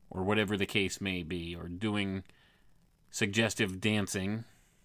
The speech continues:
which has been associated with some of these. There's something very wrong with that. No question about it. But a child brought up under these conditions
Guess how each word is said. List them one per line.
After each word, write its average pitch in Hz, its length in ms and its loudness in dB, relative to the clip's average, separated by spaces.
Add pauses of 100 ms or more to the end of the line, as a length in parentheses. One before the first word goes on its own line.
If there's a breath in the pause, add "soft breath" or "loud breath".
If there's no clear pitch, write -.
(380 soft breath)
which 98 260 -6
has 110 220 -2
been 107 140 0
associated 92 680 -2
with 87 140 -8
some 87 160 -4
of 78 100 -8
these. 82 260 -6 (680 soft breath)
There's 110 320 4
something 101 500 0
very 95 380 2
wrong 87 480 0 (140)
with 101 340 -8 (120)
that. 92 500 -4 (1200)
No 110 220 2
question 107 520 0
about 90 360 -2
it. 71 100 -14 (1200 soft breath)
But 98 400 0 (880 soft breath)
a 101 80 -8
child 107 480 2
brought 95 280 0
up 107 260 -4 (160)
under 92 240 -6
these 87 180 -4
conditions 95 760 -4